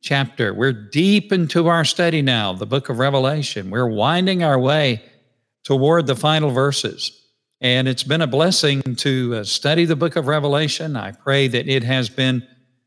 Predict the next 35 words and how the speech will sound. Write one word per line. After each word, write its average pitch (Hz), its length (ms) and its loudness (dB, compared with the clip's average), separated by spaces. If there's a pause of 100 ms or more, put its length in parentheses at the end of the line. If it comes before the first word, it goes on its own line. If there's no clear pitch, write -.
(200)
an 113 140 -6
encouragement 143 720 0
to 143 100 -2
you 143 320 2
in 117 140 0
your 98 160 -8
walk 135 320 -2
with 127 100 -2
the 127 80 -4
Lord. 139 420 2
That's 131 280 -2
the - 80 -6
purpose - 440 -2
of 127 140 0
our 113 160 -2
studies. 147 680 -2 (520)
And 131 180 -2
so, 131 380 2
uh, 117 180 0
I 139 120 0
pray 160 340 0
that 147 160 0
you've 143 260 -2
been 151 180 0
blessed 127 460 -2
as 107 180 -8
we've 117 240 -4
opened 135 340 0
up 135 180 -4
the 117 80 -14
final 165 560 -2
book 139 560 -6 (520)
of 139 260 2
the 135 60 2
Bible. 117 420 0